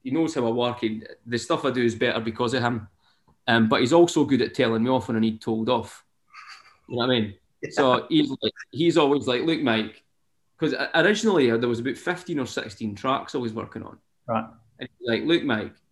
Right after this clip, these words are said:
Speaker 1: you're gonna have got, like, ninety percent of every one of them done and nothing done."
Speaker 2: Yeah, yeah, yeah, yeah, yeah. That's a good point,
Speaker 1: Yeah,
Speaker 2: isn't it?
Speaker 1: and he's like, "Get the vocals in this, get that done, and just put a line in it, or it's not gonna happen." Eh? So it's that,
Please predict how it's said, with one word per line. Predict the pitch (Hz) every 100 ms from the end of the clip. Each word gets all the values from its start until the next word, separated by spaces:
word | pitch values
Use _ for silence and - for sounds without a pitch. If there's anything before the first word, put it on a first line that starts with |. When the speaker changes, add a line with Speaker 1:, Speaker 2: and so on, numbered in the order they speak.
| _ _ _
Speaker 1:
you're | 123 165
gonna | 175 175 151 131 110 - -
have | 113 123 110 - _ _ _ _ - -
got, | 139
like, | 123 117
ninety | 131 135 117
percent | 135 113 143 135
of | 120
every | 113 117
one | 127 135
of | 117
them | 110 107
done | 107 135 113 110 - _ -
and | 107 117
nothing | 117 107 101
done." | 113 110 107 _ _ -
Speaker 2:
Yeah, | 107 127
yeah, | 110 107
yeah, | 107
yeah, | 104 101
yeah. | 98 90 - - -
That's | - -
a | -
good | 117
point, | - 110
Speaker 1:
Yeah, | 139
Speaker 2:
isn't |
it? | 135
Speaker 1:
and | 127
he's | -
like, | 120 - -
"Get | 180
the | 180
vocals | 180 185 180 151
in | 151 131
this, | 120 -
get | 127 120
that | 156 139
done, | 135 123
and | 117
just | 113 113
put | 147
a | 127
line | 127 135 143
in | 120
it, | 104
or | 110
it's | - -
not | 131 143
gonna | 120
happen." | 113 127 127 -
Eh? | 120 110 - _ _ _
So | - 143 131 98
it's | 139 120
that, | 165 170 151